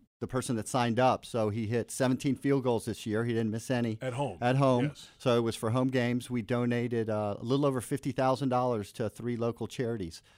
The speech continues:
Speaker 1: So Florida Urgent Rescue, Jacksonville Humane Society, and First Sisters, which is Josh Lambo's,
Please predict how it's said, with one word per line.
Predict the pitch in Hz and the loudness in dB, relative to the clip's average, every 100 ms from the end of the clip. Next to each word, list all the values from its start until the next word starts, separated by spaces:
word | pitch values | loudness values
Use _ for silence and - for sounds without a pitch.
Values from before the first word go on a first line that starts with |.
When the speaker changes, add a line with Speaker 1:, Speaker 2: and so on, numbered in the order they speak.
| - - - - | -20 -20 -20 -10
Speaker 1:
So | - 110 | -4 -2
Florida | 131 135 135 139 | 4 6 6 4
Urgent | 139 147 127 | 2 2 2
Rescue, | 131 131 147 131 | 2 2 -2 0
Jacksonville | 131 123 139 127 117 | 0 0 -2 -2 0
Humane | 131 127 143 | 2 2 2
Society, | - 120 135 120 117 120 | -2 -6 0 0 2 0
and | 107 101 | -2 -4
First | - 120 - | -4 -4 -2
Sisters, | 131 - 117 104 - | -4 -2 -4 -4 -4
which | 110 - | -8 -6
is | 113 104 98 | -4 -4 -6
Josh | - 107 107 | -4 -4 -2
Lambo's, | 117 113 107 104 95 | -4 -2 0 -2 -4